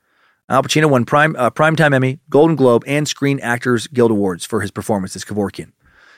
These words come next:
And Kevorkian would attend the two thousand ten Emmy Awards in L A, where Pacino would ask him to stand before the world. Then a little over a year later, Kevorkian dies Friday, June third, two thousand eleven, at William Beaumont Hospital in Royal Oak, Michigan.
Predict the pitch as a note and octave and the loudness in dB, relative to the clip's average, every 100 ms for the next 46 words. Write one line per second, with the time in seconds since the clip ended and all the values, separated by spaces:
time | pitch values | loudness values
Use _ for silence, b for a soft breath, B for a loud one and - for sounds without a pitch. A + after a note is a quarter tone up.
0 | b G#2 G2+ A#2+ B2 B2+ A#2+ G#2 - G3+ | b -6 -4 2 2 4 0 0 2 4
1 | G#3+ F3 D#3 C3 C3 C#3 C3+ C3+ C3 B2 | 4 6 4 4 2 0 0 0 2 4
2 | B2 B2 B2 E3 F#3+ D3 B2 A2+ G#2+ B2+ | 4 4 0 0 4 6 6 4 2 2
3 | B2+ A#2+ - C#3 B2+ A2 G#2+ B2+ C#3 C#3 | 2 0 -4 0 0 0 -2 -2 -2 -2
4 | A#2 F#2+ - E3 F3+ G3+ F#3 E3 F3 F3+ | -4 -6 -2 2 4 4 2 4 6 8
5 | D#3+ D3+ F#3 E3 - - _ _ _ _ | 6 6 6 6 2 -6 _ _ _ _
6 | _ _ _ _ C3+ E3+ F3 F3 D#3+ D3+ | _ _ _ _ 2 6 8 8 8 6
7 | E3 D#3+ D3 D3+ C3+ C3 C#3 C3 C3 B2 | 6 6 6 4 0 2 2 2 2 2
8 | A#2 A#2 - - C#3 D#3+ D#3 B2 C3+ C#3 | 2 2 -2 0 2 2 0 0 0 0
9 | B2 A#2 G#2 - F#3+ F3+ C#3 B2 A2 G#2+ | 0 2 2 0 2 4 4 2 2 2
10 | G#2+ G2 G#2 A2+ D#3+ E3+ D3 C#3+ C#3 C#3 | -2 -6 -6 2 4 4 2 2 4 2
11 | A#2+ A#2 A2+ A#2+ A#2 A2 A2+ G#2+ G#2 G#2 | 0 0 0 0 0 -2 -4 -2 0 -2
12 | G2+ F#2+ - F#2+ - D#2 | -4 -8 -8 -8 -8 -10